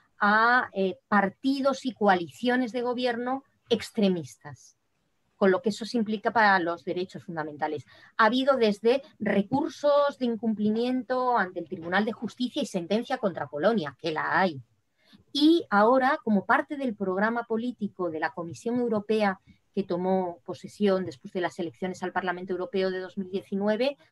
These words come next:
parte de su programa político es buscar vías para asegurar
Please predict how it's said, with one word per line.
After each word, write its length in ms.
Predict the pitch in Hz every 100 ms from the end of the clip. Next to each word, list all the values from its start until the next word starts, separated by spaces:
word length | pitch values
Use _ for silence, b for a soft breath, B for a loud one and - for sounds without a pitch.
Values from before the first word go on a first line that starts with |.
| _
parte 240 | 247 233 262
de 60 |
su 140 | - 226
programa 560 | 233 233 240 240 226 208
político 560 | 233 240 247 247 254
es 320 | 233 262 285 - _ _ _ _
buscar 880 | 196 233 208 - - 254 262 294 - _ _
vías 720 | 208 190 240 247 254 262 262 -
para 220 | 214 190
asegurar 680 | 180 - 180 185 202 247